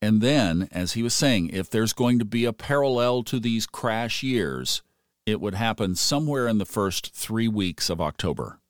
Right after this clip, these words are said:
And then there were some things that were discussed about this continuing on into November. And of course, that's where we bring in the two eclipses on October twenty-fifth and November eighth,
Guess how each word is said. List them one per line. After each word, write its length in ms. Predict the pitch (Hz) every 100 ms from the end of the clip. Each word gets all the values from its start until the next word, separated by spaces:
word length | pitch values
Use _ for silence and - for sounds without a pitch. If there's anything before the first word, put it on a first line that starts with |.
| _ _ _ _ _ _
And 140 | 107 120
then 160 | 120
there 120 | 117 113
were 160 | 110
some 240 | - 110 95
things 440 | 117 107 101 -
that 380 | 95 85 82 -
were 260 | 104 92
discussed 580 | 87 85 - - 101 -
about 260 | 87 87 82
this 220 | 90 -
continuing 800 | - 82 - 135 117 104 92 90
on 280 | 87 90 87
into 380 | 85 82 90 85
November. 540 | 85 76 98 107 85
And 80 | 80
of 100 | -
course, 300 | 107 87 -
that's 400 | 110 113 120 -
where 180 | 104 87
we 300 | 85 82 82 - _ -
bring 320 | 85 101 95
in 180 | 90 85
the 100 | 78
two 360 | - - 131
eclipses 760 | 107 - 117 104 - 104 95 87
on 140 | 82
October 360 | 73 73 110 87
twenty-fifth 720 | - 95 82 - 113 104 -
and 100 | 82
November 420 | 85 90 80 76 -
eighth, 400 | 123 120 - -